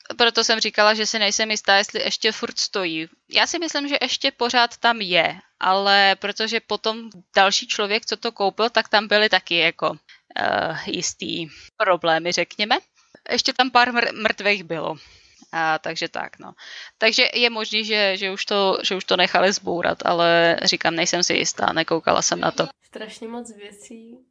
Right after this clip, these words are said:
Speaker 2: jsem jako o tom případu nevěděla.
Speaker 1: Ono se to jmenovalo jinak, to mělo nějaký německý název,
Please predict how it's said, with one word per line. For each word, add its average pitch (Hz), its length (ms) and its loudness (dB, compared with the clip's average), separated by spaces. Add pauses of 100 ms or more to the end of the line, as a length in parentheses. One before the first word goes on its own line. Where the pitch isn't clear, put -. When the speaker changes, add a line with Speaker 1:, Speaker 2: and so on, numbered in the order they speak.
(120)
Speaker 2:
jsem - 160 -18
jako 208 220 -14
o 214 40 -14
tom 214 120 -20
případu 214 380 -16
nevěděla. 214 540 -14 (440)
Speaker 1:
Ono 196 120 2
se 247 100 0
to 262 80 2
jmenovalo 277 420 4
jinak, 233 320 2
to 190 60 -4
mělo 196 160 -4
nějaký 196 260 -2
německý 208 480 -6
název, 170 500 -4